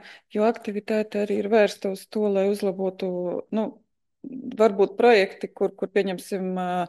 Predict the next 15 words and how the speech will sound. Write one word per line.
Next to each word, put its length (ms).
var 100
iegādāties 640
aprīkojumu 720
līdz 260
desmit 420
procentiem 640
no 140
budžeta, 460
tad 220
arī 280
mēs 280
no 420
mūsu 300
speciālistiem 1080
arī 260